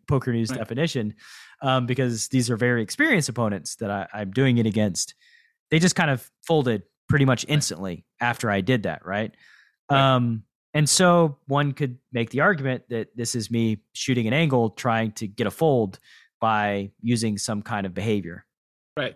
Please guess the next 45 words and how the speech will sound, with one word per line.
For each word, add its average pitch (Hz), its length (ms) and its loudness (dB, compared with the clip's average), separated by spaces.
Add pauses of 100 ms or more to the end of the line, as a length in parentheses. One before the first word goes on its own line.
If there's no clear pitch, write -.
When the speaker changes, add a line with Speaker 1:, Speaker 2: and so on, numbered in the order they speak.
(140)
Speaker 2:
And 196 160 2
I 240 80 6
would 214 160 4
say 196 220 4
there, 165 380 0
again, 156 380 -6
essentially 143 400 -6
you're 135 100 -4
using 139 220 0
reverse 127 280 -2
psychology. 139 540 0 (280)
What 190 200 4
I 180 40 4
would 151 160 0
say 240 300 2
is 151 100 -6
that 151 160 -4
you're 156 80 -4
taking 156 360 0
a 135 40 4
huge 135 340 -2
risk. 151 480 0 (400)
You're 156 140 2
giving 170 340 4
some 214 420 2
information. 139 600 -2
What, - 180 -2 (220)
what 202 200 2
information 196 520 0
you're 151 100 0
giving 160 360 2
is 143 100 -2
up 160 140 -2
to 151 80 -4
the 139 80 -4
player 165 400 0
to 139 140 -6
interpret, 135 400 0
but 147 120 -4
you're 147 80 -2
giving 170 260 0
some 202 240 2
information, 143 540 0 (320)
and 165 160 4
the 220 100 6